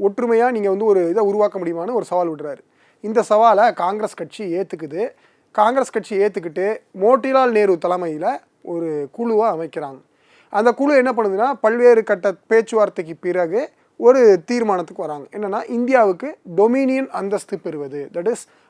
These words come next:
obtaining dominion status, அதாவது தன்னாட்சி பெறுவது அப்படின்னு ஒரு அறிக்கையை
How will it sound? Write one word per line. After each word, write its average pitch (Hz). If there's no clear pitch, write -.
obtaining 240
dominion 214
status, 170
அதாவது 175
தன்னாட்சி 220
பெறுவது 165
அப்படின்னு 165
ஒரு 165
அறிக்கையை 185